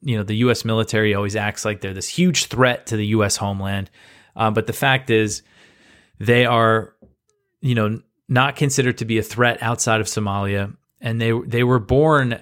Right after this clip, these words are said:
out of an Ethiopian invasion of Somalia in two thousand and six that was backed by the U S. So they were fighting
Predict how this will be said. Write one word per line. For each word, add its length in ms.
out 220
of 180
an 180
Ethiopian 720
invasion 480
of 60
Somalia 420
in 80
two 160
thousand 340
and 100
six 280
that 140
was 120
backed 460
by 140
the 80
U 220
S. 240
So 140
they 120
were 100
fighting 540